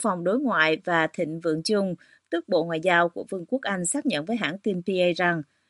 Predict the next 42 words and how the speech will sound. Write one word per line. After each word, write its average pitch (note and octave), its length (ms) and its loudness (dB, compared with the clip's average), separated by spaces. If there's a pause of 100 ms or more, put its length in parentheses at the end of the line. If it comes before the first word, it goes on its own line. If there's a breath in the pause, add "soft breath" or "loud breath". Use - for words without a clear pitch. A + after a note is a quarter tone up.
(140)
"Chúng C#4 200 -2
tôi A3 240 4
đang F#3+ 180 0
hỗ E3+ 180 0
trợ F3+ 200 2
gia F3 200 2
đình E3+ 220 -2
người D#3+ 160 0
đàn D#3+ 160 -2
ông F#3+ 220 -4
Anh F#3 220 -6
thiệt E3+ 220 -6
mạng D3+ 260 -4
tại D#3+ 160 -2
Việt E3 180 -6
Nam F#3 280 0 (380)
và A#3+ 80 0
đang B3 200 4
liên A#3 200 2
lạc F3 240 0
với F#3+ 220 0
chính A#3+ 220 0
quyền F3 220 -2
địa D#3+ 140 -2 (100)
phương." F#3 280 -2 (680)
Cho A3 140 4
đến G#3 240 2
nay, G#3+ 300 4 (280)
phía C#4 140 4
Việt A3 180 2
Nam G3+ 220 0
chưa G#3+ 180 -2
đưa G3 160 -2
ra F#3 220 0
bất G#3+ 240 -4
cứ A3 220 2
thông A3+ 200 -2
tin F#3+ 200 -6
chính A3+ 180 0
thức F4 220 -8
nào E3+ 280 -2
về D#3+ 200 0